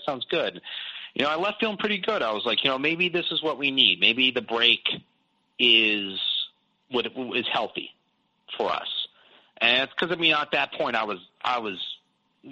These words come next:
getting pretty fed up myself, um, but I was still needing that, that,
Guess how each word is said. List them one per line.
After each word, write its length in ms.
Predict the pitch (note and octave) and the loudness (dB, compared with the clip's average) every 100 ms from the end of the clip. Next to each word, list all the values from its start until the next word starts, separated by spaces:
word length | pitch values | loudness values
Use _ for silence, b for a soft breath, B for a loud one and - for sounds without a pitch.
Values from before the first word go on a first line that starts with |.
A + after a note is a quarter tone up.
| B2 | 2
getting 280 | B2+ A2+ - | 4 2 -2
pretty 240 | - C3 G#2 | -4 -4 -2
fed 160 | A#2+ G#2+ | -2 0
up 180 | G#2 - | -2 -4
myself, 500 | F#2 - B2+ F2+ D#2+ - - B B B B B | -8 -4 -2 -2 -6 -10 -14 B B B B B
um, 520 | - G#2 G2 F#2+ F2+ - - | -2 0 0 -2 -8 -10 -2
but 140 | A2+ | 0
I 100 | G#2 | 0
was 100 | G2+ - | 2 2
still 520 | D3+ C#3+ A#2+ G#2+ F#2+ - | 2 2 0 -4 -6 -10
needing 480 | B2+ A#2+ A#2+ A#2 G2+ | -6 0 4 6 4
that, 240 | F#2+ F#2 F2+ _ _ | 2 0 -2 _ _
that, 240 | F#2+ F2+ | -2 -2